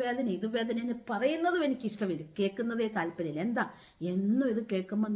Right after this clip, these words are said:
നമ്മുടെ ബ്രെയിനും കൂടെ അങ്ങനെ ആയി പോവുക. അതുകൊണ്ട് അമ്മ പറഞ്ഞ് കുറേ പറഞ്ഞ് പറഞ്ഞ് ഇപ്പം അമ്മ നല്ല മിടുക്കിയായി, ഒരു കുഴപ്പമില്ലാതെ അങ്ങനെ ഇരിക്കുന്നു. പാവം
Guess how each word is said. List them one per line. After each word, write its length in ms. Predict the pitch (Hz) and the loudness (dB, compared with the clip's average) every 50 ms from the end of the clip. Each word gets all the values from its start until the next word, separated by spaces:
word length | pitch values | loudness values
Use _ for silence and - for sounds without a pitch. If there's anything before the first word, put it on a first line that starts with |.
| 196 | -2
നമ്മുടെ 280 | 156 156 165 196 208 269 240 220 | -2 -2 -2 0 0 0 0 0
ബ്രെയിനും 320 | 220 202 196 214 220 220 214 | 0 0 0 0 0 -2 -2
കൂടെ 120 | 214 208 196 | -2 -2 -4
അങ്ങനെ 260 | 175 185 202 233 233 226 | -4 -2 -2 0 0 0
ആയി 100 | 208 208 208 - | 0 -2 -2 -2
പോവുക. 260 | 185 170 165 156 135 - - - - - - - _ - | -4 -4 -4 -4 -6 -10 -12 -18 -20 -20 -20 -20 _ -8
അതുകൊണ്ട് 440 | - 170 190 254 262 254 214 175 156 139 - - - - - 151 185 | -4 -2 0 2 2 2 0 0 -2 -4 -8 -14 -18 -12 -6 -2 0
അമ്മ 220 | 208 240 269 277 269 269 254 | 2 4 4 2 2 0 -2
പറഞ്ഞ് 280 | 240 226 233 247 240 240 | -2 -2 -2 -4 -4 -4
കുറേ 180 | 226 220 226 233 233 240 254 254 - | -2 -2 0 2 2 2 0 0 0
പറഞ്ഞ് 260 | 214 196 190 220 262 262 220 | -2 -2 -2 0 0 0 0
പറഞ്ഞ് 200 | 208 196 233 226 208 | 0 0 0 0 -2
ഇപ്പം 160 | - 214 190 170 | -2 -4 -4 -2
അമ്മ 200 | 175 190 220 240 - - - - 151 | 0 2 2 2 2 0 -4 -8 -10
നല്ല 280 | 151 160 175 175 175 185 170 170 | -10 -8 -6 -6 -6 -6 -4 -4
മിടുക്കിയായി, 500 | 180 175 196 196 - - 185 131 135 - - - - - _ _ - | -4 -4 -4 -4 -4 -4 -6 -6 -6 -10 -18 -20 -20 -20 _ _ -8
ഒരു 100 | 151 165 160 - | -6 -6 -6 -8
കുഴപ്പമില്ലാതെ 680 | 147 143 147 151 - - 190 170 160 156 143 147 170 | -10 -8 -8 -8 -6 -4 -4 -2 -2 -4 -4 -4 -6
അങ്ങനെ 180 | 160 165 175 190 170 | -6 -4 -4 -4 -4
ഇരിക്കുന്നു. 320 | 160 156 156 190 180 147 143 - - - - - - - | -4 -4 -4 -4 -4 -4 -6 -10 -16 -20 -20 -18 -14 -12
പാവം 280 | 143 143 156 160 156 | -10 -8 -6 -6 -8